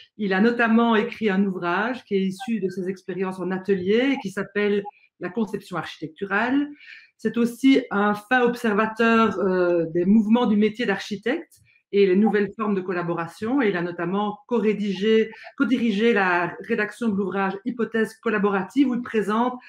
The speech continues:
euh, les moteurs de jeunes collectifs pluridisciplinaires français principalement autour de l'architecture. Mais, euh, ce qui nous l'amène aujourd'hui, c'est surtout cette que-, la question de la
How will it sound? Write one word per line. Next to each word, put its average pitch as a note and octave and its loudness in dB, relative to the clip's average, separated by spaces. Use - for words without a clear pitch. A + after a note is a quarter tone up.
euh, E3 0
les F#3+ 4
moteurs A#3+ 4
de G#3+ 2
jeunes A#3 2
collectifs A#3 -4
pluridisciplinaires G3+ -4
français F#3 -10
principalement F3+ -8
autour G#3 -4
de F3 -4
l'architecture. E3+ -4
Mais, B3 4
euh, G3+ 4
ce G3 -2
qui C#4 4
nous C#4 10
l'amène C4 6
aujourd'hui, A#3+ 2
c'est A3+ -2
surtout C4+ -4
cette G#3 -10
que-, G3+ -10
la G3+ -6
question A#3 -4
de F3 -4
la G3+ 0